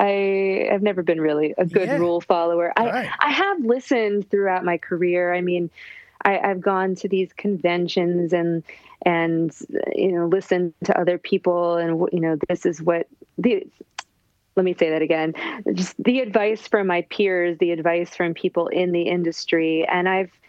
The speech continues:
Speaker 1: I've tweaked along the years a little bit here and
Speaker 2: Mm.
Speaker 1: there. Um, I think when I first started out, I worked in a nursery school and at a jamboree playing music.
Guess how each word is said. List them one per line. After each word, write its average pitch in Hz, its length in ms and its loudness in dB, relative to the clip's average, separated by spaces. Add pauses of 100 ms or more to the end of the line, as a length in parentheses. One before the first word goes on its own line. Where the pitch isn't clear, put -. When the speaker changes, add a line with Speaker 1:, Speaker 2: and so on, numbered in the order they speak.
(180)
Speaker 1:
I've 403 200 0
tweaked - 580 -4 (120)
along 196 440 0
the 185 100 0
years 190 720 -2
a 220 160 0
little 196 220 -2
bit 185 220 -2
here 175 200 0
and 165 140 -2
Speaker 2:
Mm. 127 60 -4
Speaker 1:
there. 160 520 0
Um, 175 460 -4 (300)
I 196 100 2
think 208 300 -2 (100)
when 202 160 0
I 190 100 0
first 381 360 -2
started 165 420 0
out, 160 380 0 (840)
I 190 120 -2
worked 208 420 -2
in 185 180 0
a 175 60 0
nursery 175 500 0
school 160 640 -2
and 160 500 0 (360)
at 170 260 2
a 160 260 0
jamboree 175 440 0
playing 165 400 0
music. 202 560 -2